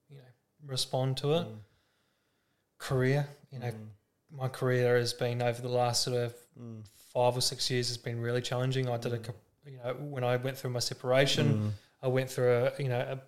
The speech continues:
Speaker 1: a, a career
Speaker 2: Mm.
Speaker 1: change. I went from banking to finance. Um, so it, it's just being conscious of when those challenges are and not putting your head in the sand.
Speaker 2: Mm.
Speaker 1: Like,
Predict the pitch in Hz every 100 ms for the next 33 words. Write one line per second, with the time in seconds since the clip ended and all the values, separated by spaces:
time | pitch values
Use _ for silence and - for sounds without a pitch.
0 | _ 147 139 - 131 127 - 135 175 160
1 | 127 127 - 120 120 127 135 127 - -
2 | 127 131 156 180 - - - - _ _
3 | _ _ _ _ 127 120 120 120 117 110
4 | _ - 139 127 139 147 - - _ _
5 | _ 160 143 - 185 - 139 123 135 131
6 | 139 131 127 120 117 - - _ 147 135
7 | 131 123 - 127 123 120 120 123 113 -
8 | - 131 170 175 - 131 131 135 - 151
9 | 139 120 123 120 110 - 113 101 101 101
10 | 101 127 120 -